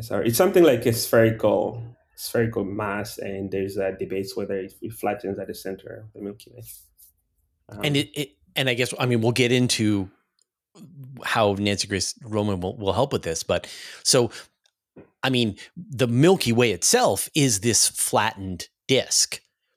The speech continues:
Speaker 2: And so the, the halo is definitely not a flattened disk that roughly matches the shape of the Milky Way, right? It is
Speaker 1: Yeah, yeah.
Speaker 2: more spherical.
Speaker 1: Yeah, the halo, uh, the stellar halo and the dark matter halo are these spherical,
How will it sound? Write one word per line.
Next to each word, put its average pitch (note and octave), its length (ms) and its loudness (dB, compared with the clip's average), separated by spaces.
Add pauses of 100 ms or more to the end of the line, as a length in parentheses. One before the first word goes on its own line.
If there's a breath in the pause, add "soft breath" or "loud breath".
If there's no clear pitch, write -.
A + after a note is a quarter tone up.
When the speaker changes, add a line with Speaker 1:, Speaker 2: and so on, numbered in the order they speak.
(480)
Speaker 2:
And A#2+ 160 0
so A2+ 120 0
the, G#2 260 -2
the D3 80 0
halo C#3+ 400 4
is F#2+ 140 -2
definitely C3+ 500 0
not G#2+ 400 2
a F#2+ 80 0
flattened F#2 560 -2
disk F#2+ 360 0
that G2+ 120 -6
roughly G#2 320 -2
matches F2+ 480 -4
the F2 80 -10
shape F#2 360 -2
of E2 120 -8
the - 80 -10
Milky G2+ 320 -2
Way, - 280 -16
right? E2 280 -10
It G#2 160 -4
is F2+ 240 0
Speaker 1:
Yeah, A2+ 300 4
yeah. A2 160 0
Speaker 2:
more A#2 340 6
spherical. - 560 -4 (540)
Speaker 1:
Yeah, A#2 220 4
the A#2+ 100 2
halo, D3+ 480 6
uh, G#2+ 180 4
the A#2 120 0
stellar F3+ 360 4
halo D3 300 6
and C3 100 2
the C3 60 2
dark A2+ 240 4
matter G#2+ 220 2
halo G#2 360 0
are G2+ 360 0
these G#2 300 -4
spherical, G2+ 840 -4